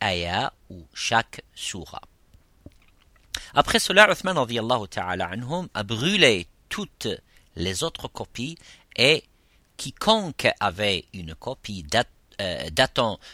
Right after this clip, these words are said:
euh, du temps de Rasulullah sallallahu alayhi wa sallam et ne l'avait pas apportée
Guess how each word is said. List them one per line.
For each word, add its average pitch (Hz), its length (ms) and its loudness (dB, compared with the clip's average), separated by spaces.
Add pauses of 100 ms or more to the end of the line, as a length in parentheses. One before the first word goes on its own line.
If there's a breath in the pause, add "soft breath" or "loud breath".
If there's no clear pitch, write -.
(140 loud breath)
euh, 78 440 -6
du 85 200 -8
temps 131 300 2
de 87 100 -8
Rasulullah 87 560 -6
sallallahu 85 540 -2 (100)
alayhi 80 300 -14
wa 78 100 -14
sallam 156 480 -2
et 98 100 -8
ne 90 80 -8
l'avait 123 300 2
pas 113 340 2 (100)
apportée - 640 -2